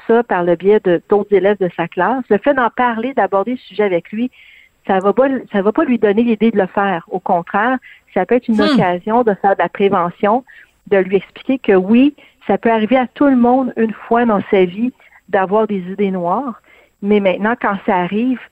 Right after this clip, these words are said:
Speaker 1: de passer à l'acte, c'est pas nécessairement la bonne solution. C'est beaucoup plus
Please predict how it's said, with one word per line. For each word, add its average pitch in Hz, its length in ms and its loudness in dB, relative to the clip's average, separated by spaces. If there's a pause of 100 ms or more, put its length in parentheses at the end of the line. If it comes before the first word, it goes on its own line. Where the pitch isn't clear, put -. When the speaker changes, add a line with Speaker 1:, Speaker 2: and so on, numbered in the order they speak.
(260)
Speaker 1:
de 180 100 0
passer 196 360 -2
à 185 80 2
l'acte, 214 260 -2 (220)
c'est 185 100 -16
pas 220 260 0
nécessairement 196 520 -4
la 190 140 -2
bonne 180 200 -4
solution. 190 540 -2
C'est 208 80 -6
beaucoup 208 260 -8
plus 226 380 0